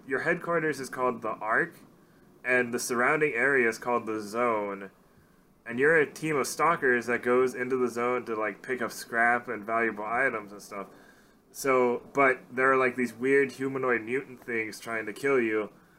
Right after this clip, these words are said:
s-, and the, some, and it's not like, "Oh, there's this level," and then there's, it's like, you'll be sent, you'll be tasked with going to an area, and in that area there will be, uh, crap, I forgot what the,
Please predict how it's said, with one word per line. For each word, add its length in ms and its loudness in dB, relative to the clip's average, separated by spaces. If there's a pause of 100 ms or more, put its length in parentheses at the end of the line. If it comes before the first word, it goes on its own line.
(520)
s-, 280 -14
and 180 0
the, 240 2
some, 320 -4 (160)
and 300 0 (400)
it's 160 0
not 200 2
like, 360 2 (420)
"Oh, 300 6
there's 300 4
this 260 2
level," 400 4
and 200 0
then 200 -6
there's, 180 -4
it's 300 -6
like, 280 0
you'll 200 0
be 100 0
sent, 280 -2 (640)
you'll 160 -2
be 80 2
tasked 420 0
with 180 -2
going 280 0
to 160 -4
an 160 -2
area, 580 2 (560)
and 480 2 (400)
in 140 0
that 180 2
area 380 4
there 180 2
will 140 4
be, 340 4 (180)
uh, 240 -4 (840)
crap, 340 -12
I 120 -10
forgot 360 -4
what 260 -8
the, 280 0